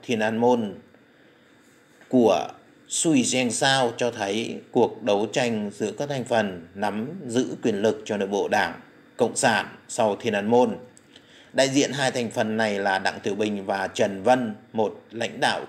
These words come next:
kỳ cựu có khuynh hướng bảo thủ trong Đảng Cộng sản Trung Quốc. Nếu Đặng thua, Trung Cộng có thể trở lại thời Mao.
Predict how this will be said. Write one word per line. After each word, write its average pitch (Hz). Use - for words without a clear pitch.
kỳ 101
cựu 135
có 98
khuynh 123
hướng 110
bảo 95
thủ 101
trong 101
Đảng 98
Cộng 92
sản -
Trung 107
Quốc. 156
Nếu 120
Đặng 120
thua, 139
Trung 117
Cộng 113
có -
thể 107
trở 85
lại 107
thời 104
Mao. 117